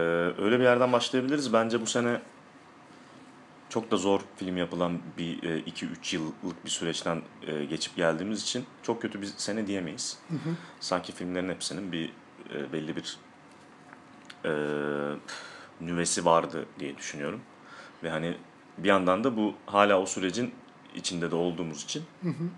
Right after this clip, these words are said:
Speaker 1: yani filmlerin gerçekten zor üretildiği, işte bir takım destek, e, kapılarının tıkandığı bir noktadayız. O, o açıdan hani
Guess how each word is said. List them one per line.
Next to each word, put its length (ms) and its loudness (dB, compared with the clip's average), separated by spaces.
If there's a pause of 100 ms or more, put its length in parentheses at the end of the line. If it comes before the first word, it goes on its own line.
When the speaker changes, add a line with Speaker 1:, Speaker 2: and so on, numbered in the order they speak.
Speaker 1:
yani 120 -4
filmlerin 420 -4
gerçekten 420 0
zor 220 -6
üretildiği, 560 -6
işte 260 -8
bir 80 -12
takım 260 -8 (240)
destek, 440 -4 (600)
e, 40 -4 (840)
kapılarının 580 -4 (1900)
tıkandığı 580 0 (1080)
bir 80 -4
noktadayız. 720 -2 (420)
O, 60 0 (380)
o 120 10
açıdan 300 4
hani 240 2